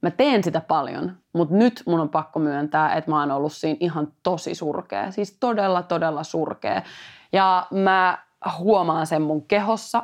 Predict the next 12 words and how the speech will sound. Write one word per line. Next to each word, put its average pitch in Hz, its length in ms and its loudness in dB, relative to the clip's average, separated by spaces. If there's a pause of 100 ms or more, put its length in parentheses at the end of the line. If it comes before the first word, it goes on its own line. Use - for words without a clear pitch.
mä 156 180 -10
huomaan 156 360 -2
sen - 200 -14
mun 165 140 -6
mielessä. 190 640 0 (540)
Mulla 226 160 4
on 226 60 2
siis 208 160 0
ollut 214 320 2
niinku 180 420 4 (840)
aika 262 280 2
haipakka 180 720 0